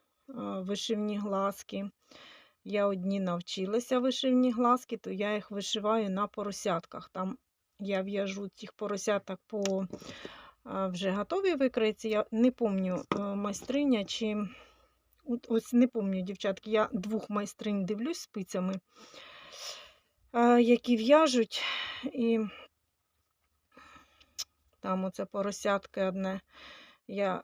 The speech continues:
той майстрині, мені подобаються деякі іграшки, я в'язала по її викриках. То ось ці поросятки мені зайшли, вони лег-, легкі, їх продаю я гарно. І ось там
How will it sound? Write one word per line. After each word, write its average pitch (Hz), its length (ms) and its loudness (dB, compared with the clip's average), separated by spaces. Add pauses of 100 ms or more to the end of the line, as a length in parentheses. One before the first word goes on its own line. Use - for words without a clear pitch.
(160)
той 202 200 -2
майстрині, 190 540 -2
мені 190 240 -2
подобаються 180 540 -4
деякі 170 440 -4
іграшки, 294 580 -4
я 285 100 0
в'язала 254 420 0
по 240 220 -2
її 226 600 -2
викриках. 196 1040 -4 (1300)
То 220 140 -10
ось 202 100 -10
ці - 220 -10
поросятки 208 640 -4
мені 202 300 -4
зайшли, 220 480 4
вони 220 320 2
лег-, 208 240 -6
легкі, 302 1000 2
їх 233 540 0
продаю 254 500 0
я 302 320 0 (480)
гарно. 226 760 4 (840)
І 277 220 2
ось 254 140 -2
там 247 300 4